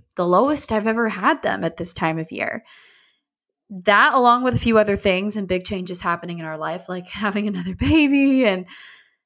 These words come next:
feeling like I'm not in control of my business because of that. Um, I feel my role as a photographer is shifting, and it's scary. It's scary to me. You know, as I'm expecting our second child, I find myself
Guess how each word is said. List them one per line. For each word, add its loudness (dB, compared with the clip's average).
feeling 0
like 0
I'm 0
not -2
in -8
control -2
of 0
my 4
business 2
because 0
of -4
that. 4
Um, 0
I -4
feel -6
my 0
role 2
as 0
a -4
photographer -2
is -8
shifting, 0
and 0
it's -8
scary. -2
It's -16
scary 4
to 0
me. -6
You -6
know, 0
as 4
I'm 2
expecting -2
our -2
second -6
child, -2
I 0
find -8
myself -8